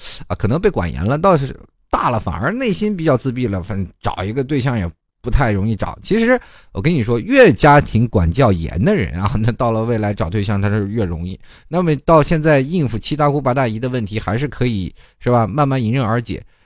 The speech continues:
然后很多听众朋友就一直在想，过年回家啊，可能会被父母逼问，会被各种七大姑八大姨所逼问。呃，还有很多人，更甚者说，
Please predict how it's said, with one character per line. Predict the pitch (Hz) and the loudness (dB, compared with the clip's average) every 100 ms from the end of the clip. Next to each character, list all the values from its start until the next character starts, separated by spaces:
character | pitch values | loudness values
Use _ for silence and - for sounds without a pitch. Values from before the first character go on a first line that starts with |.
| - | -6
然 | 139 | 2
后 | 151 | 4
很 | 185 | 6
多 | 240 | 6
听 | 240 | 6
众 | 240 | 6
朋 | 135 | 6
友 | 151 | 6
就 | 170 | 4
一 | 170 170 | 0 -2
直 | 147 | 0
在 | 151 | 2
想， | 98 90 | 2 0
过 | 110 | 0
年 | 123 123 | 0 0
回 | 98 | 0
家 | 110 110 | 0 0
啊， | 85 87 87 | -2 -2 -4
可 | - | -4
能 | 90 107 | -2 0
会 | 127 | 0
被 | 123 113 | 2 0
父 | - - 139 | -2 -4 -2
母 | 95 65 73 | -2 -6 -6
逼 | 117 123 | -4 -2
问， | 123 87 | 0 0
会 | 127 110 90 69 _ | 0 0 0 -4 _
被 | - 120 | -2 -2
各 | 107 190 127 | -2 2 2
种 | 90 78 - - - | 2 -6 -14 -20 -16
七 | - 160 | -6 -2
大 | 143 | -2
姑 | 131 143 | -2 -4
八 | 170 170 | 0 2
大 | 139 | 2
姨 | 101 - | 2 0
所 | - | -4
逼 | - 76 | -6 -6
问。 | 71 - - - - - | -6 -10 -14 -14 -16 -6
呃， | - 104 101 98 98 - - _ _ | 0 2 4 2 -2 -10 -20 _ _
还 | 156 | 4
有 | 170 | 6
很 | 123 | 6
多 | 113 113 | 4 4
人， | 95 95 - - | 2 -2 -6 2
更 | 165 | 2
甚 | 147 139 | 4 2
者 | 90 | 2
说， | 87 123 127 123 | 2 2 2 0